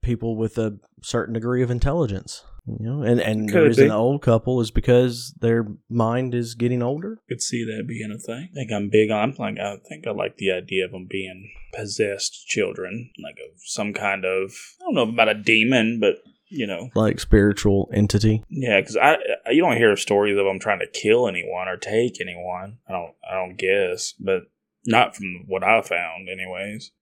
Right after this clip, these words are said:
Speaker 2: What if they were looking for a way to, like, the idea of the kids going to the bathroom, they wanted to go to the bathroom to maybe leave some kind of thing behind where that spirit could possess, you know, could haunt that house.
Speaker 1: Kinda like that show that we don't mention,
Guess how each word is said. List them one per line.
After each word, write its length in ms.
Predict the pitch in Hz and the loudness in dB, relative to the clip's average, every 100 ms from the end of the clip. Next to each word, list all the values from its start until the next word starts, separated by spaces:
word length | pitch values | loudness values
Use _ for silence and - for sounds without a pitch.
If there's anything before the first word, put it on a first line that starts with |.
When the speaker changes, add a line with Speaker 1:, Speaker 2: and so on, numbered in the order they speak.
| _ - | _ -2
Speaker 2:
What 160 | 104 | 2
if 100 | 104 | 4
they 80 | 101 | 4
were 120 | 98 98 | 4 6
looking 280 | 104 104 | 2 2
for 160 | 98 104 | 0 4
a 80 | 101 | 6
way 320 | 104 104 104 98 | 8 8 6 2
to, 560 | 107 104 101 98 101 117 | 2 2 -2 -6 -10 -4
like, 160 | 113 101 | -2 2
the 120 | 113 | 4
idea 280 | 117 113 110 | 4 4 2
of 80 | 95 | 0
the 60 | |
kids 300 | 98 110 101 | -2 0 0
going 260 | - 104 101 | -2 -6 -6
to 60 | 98 | -6
the 80 | 95 | -4
bathroom, 500 | 98 98 98 95 90 | -2 -2 -2 -8 -8
they 60 | 98 | -6
wanted 180 | 104 | -4
to 80 | 98 | -6
go 80 | 98 | -6
to 60 | 92 | -6
the 40 | |
bathroom 500 | 90 101 101 - 95 | -4 -4 -4 -8 -12
to 100 | - | -8
maybe 260 | 101 98 98 | -4 -4 -4
leave 640 | 95 101 104 101 98 95 _ _ _ _ | -6 -4 -4 -4 -6 -10 _ _ _ _
some 300 | - - 107 | -4 2 2
kind 340 | 104 110 101 95 | 4 2 4 2
of 200 | 92 92 _ _ _ _ _ _ | 0 0 _ _ _ _ _ _
thing 240 | - 107 101 | -2 0 0
behind 460 | 98 110 95 95 | 0 0 0 -2
where 200 | 104 95 | 0 0
that 220 | 98 90 | 2 0
spirit 460 | - - 113 107 92 | -2 -2 2 2 2
could 180 | 107 101 | -2 -4
possess, 480 | 104 98 98 95 - | -4 0 -2 -2 -8
you 160 | - 107 | -10 -6
know, 160 | 98 95 | -6 -6
could 160 | - | -8
haunt 300 | - 107 98 | 0 4 4
that 160 | - - | 0 -2
house. 640 | 110 104 90 - - - | 2 2 2 -4 -8 -2
Speaker 1:
Kinda 240 | - 139 143 | 6 8 10
like 220 | 135 120 | 10 10
that 180 | 123 - | 6 6
show 340 | - 127 123 | 6 10 10
that 220 | 117 110 | 8 4
we 100 | 110 | 2
don't 200 | 113 101 | 2 2
mention, 520 | 98 104 - 104 98 | 0 -2 -2 -4 -6